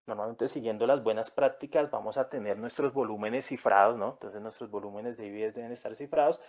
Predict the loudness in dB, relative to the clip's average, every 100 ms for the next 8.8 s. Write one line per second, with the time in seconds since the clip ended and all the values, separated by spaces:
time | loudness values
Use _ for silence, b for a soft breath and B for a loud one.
0 | B B -6 -2 0 2 2 -2 -4 -4
1 | 0 0 0 -4 -6 -8 -10 -10 -8 -8
2 | -8 -8 -6 -2 4 6 4 2 -8 -8
3 | -8 -8 -8 -2 -2 0 0 2 0 B
4 | B B 2 4 2 -2 2 2 2 -2
5 | -4 -6 -4 -2 -2 0 0 2 2 2
6 | 0 -2 -4 -4 -2 -2 -2 -2 -2 -4
7 | -4 -4 -2 -2 -2 2 4 6 4 2
8 | 0 0 -2 -6 -8 -4 -4 -4